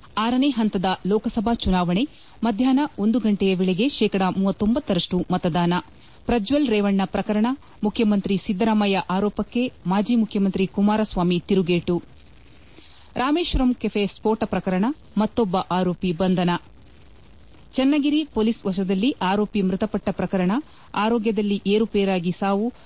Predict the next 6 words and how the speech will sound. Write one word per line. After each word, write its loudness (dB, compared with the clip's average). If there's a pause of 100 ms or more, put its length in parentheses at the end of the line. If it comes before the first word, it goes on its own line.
(140)
ಗೃಹ 2
ಸಚಿವ 0
ಡಾ 0
ಜಿ -2
ಪರಮೇಶ್ವರ್. 0 (1120)
ಹಾಗೂ 0